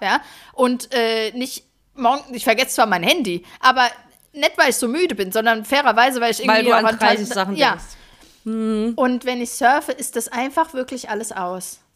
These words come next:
Speaker 1: Und das, deswegen freut's mich natürlich, wenn ich da auch besser wär, werd und dann halt auch eben länger surfen kann. Also das macht mir Freude.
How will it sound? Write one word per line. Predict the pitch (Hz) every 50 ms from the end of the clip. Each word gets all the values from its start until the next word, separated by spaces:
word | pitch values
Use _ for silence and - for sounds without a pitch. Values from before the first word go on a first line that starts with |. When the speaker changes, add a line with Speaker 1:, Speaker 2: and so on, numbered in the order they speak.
| _ _ _ _ _ _ _ _ _ _ _ _ _ _
Speaker 1:
Und | 254 233 233 226 226 226 233 220 - - - _ _ _ _ _ _
das, | - - 247 254 262 - - - - - _ _ _ 277 302
deswegen | 277 247 247 - 285 294 294 277
freut's | - - 233 254 - -
mich | 339 311 -
natürlich, | - 247 - 285 262 - - - _ _ _
wenn | 262 240 240
ich | 233 -
da | - 208 214 226
auch | 247 -
besser | - 226 226 - 302 262 220
wär, | 208 185 190 190 190 - _ _ _ _ -
werd | 208 214 196 196 208 208 - -
und | 220 208
dann | 214 220 233 233
halt | 220 196 - - - - _
auch | - 196 - -
eben | 240 208 185 185
länger | 175 180 - 403 392 311
surfen | 226 - - 170 160 160 - 185
kann. | 170 180 175 170 175 - - - - -
Also | 214 220 226 226 220
das | 226 240 247 -
macht | 254 233 226 -
mir | 220 185
Freude. | - - 160 143 139 156